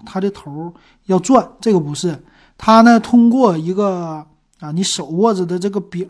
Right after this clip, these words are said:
啊，它里边有电池，然后呢通过震动的方式让你的，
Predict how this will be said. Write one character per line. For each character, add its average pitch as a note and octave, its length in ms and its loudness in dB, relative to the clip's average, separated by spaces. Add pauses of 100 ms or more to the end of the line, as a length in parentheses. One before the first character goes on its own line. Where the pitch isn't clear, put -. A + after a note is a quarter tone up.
啊， D3+ 340 -12
它 F3 80 -12
里 F3 80 -6
边 D#3+ 160 -10
有 D#3 100 -12
电 F#3+ 240 -4
池， D#3 400 -14 (400)
然 F3+ 240 0
后 B3 200 2
呢 D#3 200 -6
通 F#3+ 220 -8
过 G3 180 -2
震 G#3 360 -2
动 C4+ 180 -4
的 E3 80 -6
方 D3+ 260 -14
式 D3+ 280 -14
让 G3 220 -4
你 D#3+ 140 -14
的， D#3 220 -14